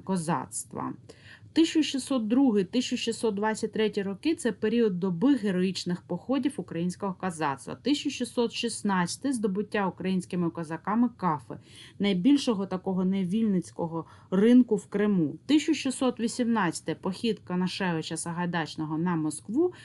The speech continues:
Тисяча шістсот двадцятий — відновлення ієрархії православної церкви. Двадцять друге серпня по двадцять дев'яте вересня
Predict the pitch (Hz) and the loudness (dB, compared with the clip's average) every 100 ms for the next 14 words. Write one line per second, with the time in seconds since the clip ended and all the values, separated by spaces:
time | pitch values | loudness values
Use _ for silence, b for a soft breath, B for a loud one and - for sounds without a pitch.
0 | B B 254 254 233 214 - 220 - 208 | B B 0 0 -2 -4 -4 -6 -2 -2
1 | 170 202 220 - 180 151 170 151 190 185 | 0 0 0 0 0 0 -2 -2 -2 0
2 | 226 202 170 175 170 - 214 208 202 185 | 0 0 0 0 0 0 -2 0 2 0
3 | 156 - 165 - 170 180 - 190 160 156 | -2 -4 -6 -2 -2 -2 -2 0 0 -2
4 | 151 - 285 320 269 254 B B - 220 | -4 -2 -2 0 -4 -6 B B -4 2
5 | 311 320 240 226 262 233 - 214 208 214 | 2 2 -2 0 2 2 0 2 2 2
6 | 262 285 254 220 196 226 214 190 175 190 | 2 2 2 0 2 0 0 -4 -2 0
7 | 196 165 165 175 185 165 - 160 | 0 -2 -2 0 0 0 -2 -6